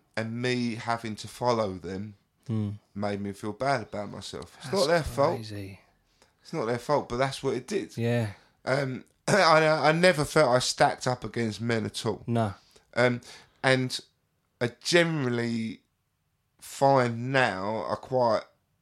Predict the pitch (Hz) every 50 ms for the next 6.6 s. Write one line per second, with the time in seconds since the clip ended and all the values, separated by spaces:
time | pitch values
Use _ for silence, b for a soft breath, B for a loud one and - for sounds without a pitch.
0 | _ _ _ _ _ - 110 107 107 113 120 131 127 127 120 110 - - - -
1 | - - 123 123 117 - - 117 110 107 107 104 101 101 117 123 117 110 104 101
2 | 95 - - - - - 92 - - - - - _ - 92 76 - - - 113
3 | 110 107 104 101 98 92 95 92 87 - - - - - - 85 98 101 92 -
4 | - 101 101 98 110 117 110 95 87 98 - - - _ 123 120 117 117 B B
5 | B B B B B - 107 117 117 113 110 110 - b b b b b b b
6 | _ _ _ - 160 156 120 110 117 143 165 -